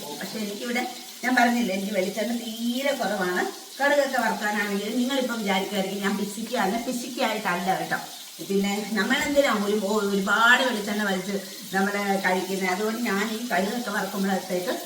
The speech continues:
കടുകൊക്കെ പൊട്ടാനുള്ള വെളിച്ചെണ്ണ മാത്രമേ ഞാൻ ഒഴിച്ചു കൊടുക്കാറുള്ളൂ കേട്ടോ. പിന്നെ കൂടുതൽ വെളിച്ചെണ്ണ ആകുന്ന എന്തിനാന്ന് വെച്ച് കഴിഞ്ഞാൽ, ദാ മീൻ വറക്കാനും പിന്നെ നമ്മുടെ പപ്പടമൊക്കെ കാച്ചാലും ഒക്കെ അത്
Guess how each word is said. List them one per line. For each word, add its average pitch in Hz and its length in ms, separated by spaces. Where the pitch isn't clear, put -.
കടുകൊക്കെ 254 500
പൊട്ടാനുള്ള 240 560
വെളിച്ചെണ്ണ 196 360
മാത്രമേ 202 400
ഞാൻ 190 160
ഒഴിച്ചു 175 240
കൊടുക്കാറുള്ളൂ 175 500
കേട്ടോ. 175 180
പിന്നെ 196 160
കൂടുതൽ 214 420
വെളിച്ചെണ്ണ 220 440
ആകുന്ന 208 400
എന്തിനാന്ന് 196 420
വെച്ച് 180 180
കഴിഞ്ഞാൽ, 185 280
ദാ 190 100
മീൻ 220 220
വറക്കാനും 190 600
പിന്നെ 196 180
നമ്മുടെ 190 240
പപ്പടമൊക്കെ 226 640
കാച്ചാലും 185 440
ഒക്കെ 175 140
അത് 180 140